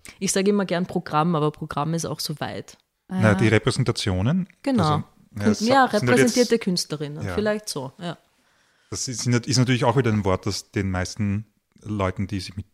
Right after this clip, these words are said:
Speaker 3: bildender Kunst, äh, mit dieser Kunstwelt nicht auskennen, wird das wieder nicht sagen. Was ist eine Repräsentation? Können wir vielleicht nachher noch oder gleich?
Speaker 1: Nee, vielleicht gleich, das passt ja ganz gut. Ich meine, es gibt Künstlerinnen, mit denen arbeitet man sehr lose zusammen, die, mit denen macht man immer wieder Projekte oder Ausstellungen.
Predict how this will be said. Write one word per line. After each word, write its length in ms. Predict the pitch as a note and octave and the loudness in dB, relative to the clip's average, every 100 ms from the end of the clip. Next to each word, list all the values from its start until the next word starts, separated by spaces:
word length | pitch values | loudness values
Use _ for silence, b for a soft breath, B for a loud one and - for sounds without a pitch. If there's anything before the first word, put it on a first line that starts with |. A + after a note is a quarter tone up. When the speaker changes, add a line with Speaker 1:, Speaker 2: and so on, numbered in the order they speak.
| _ - | _ -10
Speaker 3:
bildender 320 | G2 G2 G2+ | -4 -2 -2
Kunst, 520 | - G2+ - - - | 0 0 0 -6 -6
äh, 340 | G#2+ G2 F#2+ G2+ A2 - | -2 0 0 -4 -10 -12
mit 160 | G#2+ | -12
dieser 160 | G2+ - | -12 -8
Kunstwelt 380 | - G#2+ G#2+ A2 | -4 -4 -2 -2
nicht 260 | G#2 - | -2 -4
auskennen, 480 | G#2 G2+ - G#2+ G#2+ | -6 -6 -2 0 0
wird 140 | G#2 G#2+ | -2 -8
das 100 | - | -8
wieder 160 | A2+ | -6
nicht 160 | F2+ - | -6 -6
sagen. 380 | F2 E2 F2 G2+ | -8 -8 -10 -10
Was 220 | F#2+ - | -10 -10
ist 360 | - A2 - - | -8 -8 -8 -8
eine 160 | F#2 | -6
Repräsentation? 640 | F2 - F#2 F#2 - F2 E2 | -6 -6 -8 -8 -8 -10 -8
Können 140 | F#2 | -8
wir 60 | F2+ | -8
vielleicht 220 | F2+ - | -8 -8
nachher 240 | F2+ - | -8 -6
noch 180 | G#2 G#2 | -8 -8
oder 160 | F#2+ - | -14 -12
gleich? 300 | G#2 G2+ - B B B B B - | -10 -10 -12 B B B B B -4
Speaker 1:
Nee, 160 | B3 | -4
vielleicht 300 | B3+ G#3 F#3+ | 0 -2 -2
gleich, 200 | A3+ B3 | -8 -10
das 140 | - - | -10 -10
passt 220 | F3+ F#3 | -8 -8
ja 40 | |
ganz 240 | F3+ F3+ - | -8 -10 -10
gut. 240 | A3 - | -12 -12
Ich 120 | - | -8
meine, 320 | F3 F3 - - | -6 -6 -10 -8
es 140 | F3+ - | -6 -6
gibt 180 | A3 | -10
Künstlerinnen, 500 | - A#3 - G#3 G3+ | -6 -6 -4 -2 0
mit 180 | G3 F#3+ | -2 -2
denen 240 | F3+ F#3 F#3 | -2 -2 -2
arbeitet 540 | D3+ F3 G3 F#3+ F#3 | -2 -2 -2 -6 -4
man 160 | F3+ F3+ | -2 -2
sehr 140 | F3 | 0
lose 380 | E3+ F#3+ A#3+ A3+ | 0 0 0 -2
zusammen, 420 | G#3+ G3+ F3+ F#3 | -4 -4 -2 -2
die, 80 | D#3 | -2
mit 220 | F3+ F3 | -4 -2
denen 120 | E3 F3+ | -4 -4
macht 180 | E3+ | -4
man 100 | - | -4
immer 220 | G#3 G3 F3 | -2 -2 -2
wieder 120 | E3 | -6
Projekte 380 | - D3+ - D#3+ | -6 -6 -6 -8
oder 140 | D#3+ | -4
Ausstellungen. 560 | G#3 - A3+ G#3+ G#3+ | -4 -4 -6 -4 -6